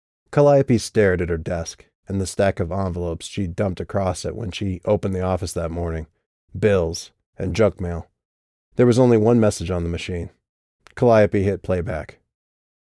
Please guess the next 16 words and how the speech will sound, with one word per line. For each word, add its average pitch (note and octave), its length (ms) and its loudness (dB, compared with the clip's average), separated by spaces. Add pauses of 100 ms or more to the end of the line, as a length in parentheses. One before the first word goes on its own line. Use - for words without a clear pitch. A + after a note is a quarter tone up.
(360)
"Callie, B2+ 480 4 (260)
it's - 220 0
Josh." G2 500 0 (760)
The A#2+ 100 2
connection A#2+ 400 4
was G#2 140 4
abysmal, F2+ 580 -2 (340)
even G#2+ 360 4
worse A2 260 4
than F#2+ 160 -4
it F2+ 120 -2
had F2+ 180 -4
been F#2 320 -4
last F#2+ 320 -2
night. D#2+ 280 -10 (680)
"Listen, B2+ 400 2